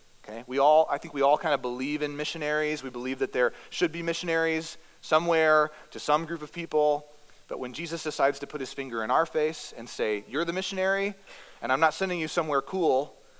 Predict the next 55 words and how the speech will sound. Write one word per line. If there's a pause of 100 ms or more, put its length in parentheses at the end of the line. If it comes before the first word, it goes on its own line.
(220)
where
you
can,
like,
have
a
really
interesting
blog
and
post
selfies
with
wild
animals
and
stuff
like
that. (220)
I'm
just
gonna
send
you
back
to
where
you
grew
up." (560)
I
think
we
start
to
go,
"Oh,
that
doesn't
really
sound
like
mission
work (300)
or
really
fun
or
romantic (180)
or
all
that
spiritual
at
all.